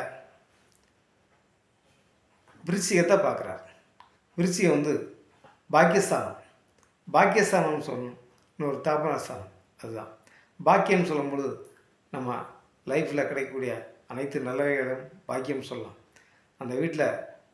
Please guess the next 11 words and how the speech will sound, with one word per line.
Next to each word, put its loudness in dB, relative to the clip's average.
குரு 2
பகவான் 2
உச்சம் 2
பெற்று -2
பார்க்கும் -2
பொழுது -6
இந்த -4
காலகட்டங்கள்ல 2
இவங்க -6
என்ன, -2
என்ன -4